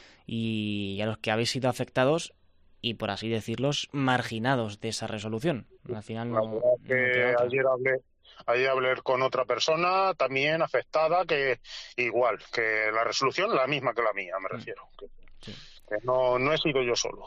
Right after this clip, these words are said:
Speaker 1: No, ahora
Speaker 2: Sí.
Speaker 1: imagino que han tenido una vara de medir bastante injusta y os ha pillado, pues,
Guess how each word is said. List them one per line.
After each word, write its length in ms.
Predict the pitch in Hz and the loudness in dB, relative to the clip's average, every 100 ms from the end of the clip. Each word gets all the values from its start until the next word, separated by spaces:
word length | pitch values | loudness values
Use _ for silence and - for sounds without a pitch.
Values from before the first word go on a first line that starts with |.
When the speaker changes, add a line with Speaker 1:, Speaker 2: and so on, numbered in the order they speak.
| - | -14
Speaker 1:
No, 100 | 131 120 | -8 -4
ahora 160 | 120 | -2
Speaker 2:
Sí. 60 | 120 | -4
Speaker 1:
imagino 380 | 123 123 135 127 | -6 -8 -6 -4
que 60 | 120 | -4
han 160 | 123 | -6
tenido 840 | 113 113 117 113 110 107 104 101 - | -8 -8 -8 -6 -8 -8 -10 -12 -10
una 320 | 127 139 139 | -6 0 2
vara 220 | 139 143 | 4 2
de 120 | 135 | 2
medir 340 | 135 131 139 143 | 0 -2 -2 -2
bastante 440 | 135 123 139 131 | -2 -2 -2 -2
injusta 460 | 135 143 139 160 - - | -4 -4 -4 -6 -8 -10
y 340 | 123 120 110 | -8 -6 -6
os 140 | 110 113 | -6 -8
ha 60 | |
pillado, 420 | 110 113 110 113 123 | -6 -6 -4 -4 -4
pues, 600 | 117 101 95 92 - | -6 -6 -8 -10 -12